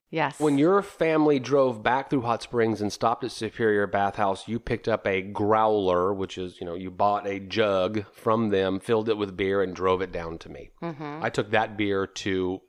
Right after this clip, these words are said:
Speaker 2: Beer and a Movie, the other podcast that I do,
Speaker 1: Mm-hmm.
Speaker 2: and that launched us on a whole thing about golden stouts and blah, blah, blah.
Speaker 1: Yeah.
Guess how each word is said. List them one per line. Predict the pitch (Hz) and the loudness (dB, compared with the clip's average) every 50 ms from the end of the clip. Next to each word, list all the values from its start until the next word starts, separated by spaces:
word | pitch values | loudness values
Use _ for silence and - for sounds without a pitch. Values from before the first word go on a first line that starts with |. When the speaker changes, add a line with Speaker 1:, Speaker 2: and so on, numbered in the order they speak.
| - | -8
Speaker 2:
Beer | 98 104 101 101 | -4 -2 0 0
and | 98 | 0
a | 95 | 2
Movie, | 95 90 87 95 98 | 0 -2 -2 -2 -4
the | 95 92 | -4 -4
other | 92 95 | -4 -4
podcast | - 98 92 90 - 92 87 82 - - | -4 -6 -8 -6 -6 -8 -10 -10 -10 -10
that | 87 85 | -10 -10
I | 82 82 | -10 -8
do, | 82 87 87 82 - - - | -8 -8 -8 -8 -10 -10 -12
Speaker 1:
Mm-hmm. | 170 156 139 165 160 165 95 | -12 -12 -12 -12 -14 -10 -6
Speaker 2:
and | 101 104 104 | -2 0 0
that | 107 117 113 | 0 0 -2
launched | 113 107 101 104 104 101 - - | -2 0 0 0 0 0 -4 -8
us | 104 98 - | -8 -2 -2
on | 98 95 90 | 0 0 0
a | |
whole | 90 - - - 117 131 151 170 170 165 | -2 -4 -2 0 2 4 6 6 4 4
thing | - - 147 127 117 107 | 4 2 2 2 2 2
about | 101 95 90 87 95 90 | 2 0 0 -2 -2 -2
golden | 104 98 101 110 107 107 104 104 | 0 2 2 2 2 0 0 -2
stouts | - - - 101 87 87 90 87 - - - | -2 -4 -4 -4 -4 -2 -4 -6 -8 -12 -14
and | 82 78 | -14 -12
blah, | 78 80 78 | -12 -12 -12
blah, | 78 - | -12 -12
blah. | - 78 - _ _ _ - | -12 -14 -16 _ _ _ -14
Speaker 1:
Yeah. | 165 160 139 135 135 | -10 -10 -10 -10 -12